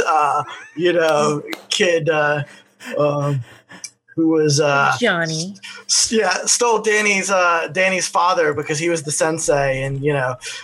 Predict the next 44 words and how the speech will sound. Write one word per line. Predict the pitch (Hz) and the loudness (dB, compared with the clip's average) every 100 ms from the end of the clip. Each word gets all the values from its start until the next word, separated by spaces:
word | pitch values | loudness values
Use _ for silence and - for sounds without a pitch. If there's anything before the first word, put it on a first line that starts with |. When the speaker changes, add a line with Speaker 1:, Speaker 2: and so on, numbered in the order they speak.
| - | -12
Speaker 1:
so | - 165 | 0 2
her | 156 160 | 4 2
character | 165 143 143 147 | 2 0 2 0
d-, | |
didn't | 151 147 156 | 2 2 2
have | 156 147 | 2 0
a | |
Speaker 2:
My | 120 | 2
Speaker 1:
father | 147 156 | 2 2
figure. | 143 143 127 127 | 0 -2 -2 -4
But | 127 | -2
Speaker 2:
daddy | 127 247 247 | 0 0 0
Speaker 1:
she | |
Speaker 2:
wanted | 233 - | -2 -2
Speaker 1:
hung | 131 | -4
Speaker 2:
a | |
Speaker 1:
out | |
with | 214 | -4
me. | |
Speaker 2:
boy. | 220 196 190 233 _ _ | -2 -2 -2 -12 _ _
Speaker 1:
Yeah, | 160 165 156 | 0 2 0
exactly. | 143 156 151 175 - 113 | 0 0 2 0 -4 -6
Speaker 2:
It | - - - 285 | -6 -8 -2 2
was | 339 | 2
so | - 311 294 | 2 2 2
much | 277 277 | 0 -2
fun | 240 | -6
playing | 226 202 175 | -2 -2 -2
that. | 165 170 | -4 -2
Speaker 1:
It, | 180 | 0
it's | 196 196 | 2 2
Speaker 2:
Oh. | 202 | 2
Speaker 1:
a | |
lot | 190 190 | 2 2
of | 170 | 2
fun | 185 170 | 2 2
to, | 160 147 | 2 0
to, | 143 147 | 0 -2
to | 147 | -2
play | 147 143 | 0 0
that | 135 131 | 0 0
game. | 139 135 135 | 0 0 -2
It's, | 135 | -2
uh, | 147 139 135 | -2 -2 -4